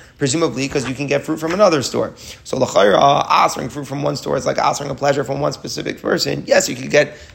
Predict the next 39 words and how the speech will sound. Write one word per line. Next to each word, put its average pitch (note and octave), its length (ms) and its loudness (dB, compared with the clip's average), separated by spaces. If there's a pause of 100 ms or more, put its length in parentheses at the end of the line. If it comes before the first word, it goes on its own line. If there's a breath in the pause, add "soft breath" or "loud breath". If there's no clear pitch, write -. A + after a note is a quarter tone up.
the - 80 -6
pleasure C#3+ 300 2
from C#3 140 -2
a C3+ 40 -2
different C3 280 2
person, - 320 -2
but C#3 100 4
from C#3+ 220 -2
this D3 180 2
one C#3 180 -2
particular C#3+ 400 -4
person, C3+ 180 -6
you C#3 80 -8
can't. F3+ 380 -2
Levi F#3+ 260 0
was F3+ 140 -2
saying F#3+ 160 -2
that's F3+ 180 2
Inui C#3 280 -2
Nefesh. D3 640 2 (240 loud breath)
So, - 140 -4
so E3+ 160 0
too F3 120 -2
here, G#3 200 4
where C#3 120 -2
she G3 220 -2
is E3 160 4
saying, D#3 400 4 (880)
"I'm A2+ 80 -4
not D3 180 2
going D3+ 200 4
to C3+ 40 -4
get D3 160 4
the C#3 60 0
fruit D#3 240 0
from A#2+ 160 -4
this C#3+ 120 -2
particular C3 480 0
store," G#2 360 -8